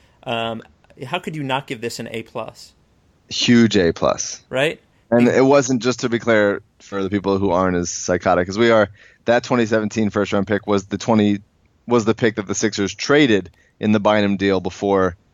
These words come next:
Speaker 1: Right.
Speaker 2: Hinkie got there. So this was them essentially recouping their pick that they had given away for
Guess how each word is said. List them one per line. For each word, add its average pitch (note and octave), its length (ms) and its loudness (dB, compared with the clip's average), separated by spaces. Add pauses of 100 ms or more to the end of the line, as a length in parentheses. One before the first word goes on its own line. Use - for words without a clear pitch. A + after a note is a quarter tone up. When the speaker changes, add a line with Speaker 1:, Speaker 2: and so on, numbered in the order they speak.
Speaker 1:
Right. A#2 140 -4
Speaker 2:
Hinkie G#2+ 240 0
got F#2 240 2
there. D#2+ 160 -10
So - 120 -8
this G2+ 160 -2
was G#2 160 -4
them G2+ 160 4
essentially F#2+ 560 0
recouping F#2 640 -2
their E2+ 140 2
pick E2 340 -4 (260)
that F2+ 140 -2
they F#2+ 100 4
had F2 140 0
given E2+ 220 0
away E2 300 2
for D#2+ 460 -2